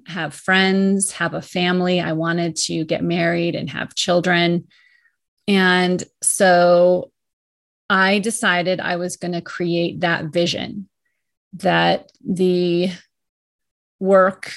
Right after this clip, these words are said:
life that I had seen and experienced in New York was not for me.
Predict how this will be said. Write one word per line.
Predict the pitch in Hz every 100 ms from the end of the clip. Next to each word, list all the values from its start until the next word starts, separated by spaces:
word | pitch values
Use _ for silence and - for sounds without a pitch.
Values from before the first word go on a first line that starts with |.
| - _ _ _ _ -
life | 196 196 196 - -
that | 190
I | 180 190
had | 196 170
seen | - 196 196 202
and | 185
experienced | 175 - - 175 180 190 196 -
in | - 180
New | 175
York | 170 175 202 -
was | 175 -
not | 165 165
for | - 175
me. | 165 156 -